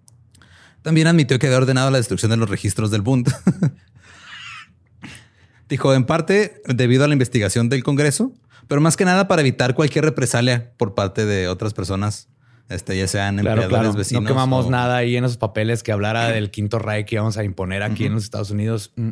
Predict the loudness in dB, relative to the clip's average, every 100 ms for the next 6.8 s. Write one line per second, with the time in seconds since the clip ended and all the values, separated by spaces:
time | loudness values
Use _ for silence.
0 | -2 -2 -2 0 -2 -4 -10 _ _ -6
1 | -2 0 0 0 0 0 -2 -4 -8 -6
2 | -4 -4 -4 -4 -4 -6 -8 -8 -6 -6
3 | -6 -6 -6 -6 -8 -10 -12 -14 -10 -4
4 | -2 0 0 2 2 2 0 0 0 0
5 | 0 0 2 0 2 0 2 -2 -2 -4
6 | -4 -4 -4 -4 -4 -4 -6 -6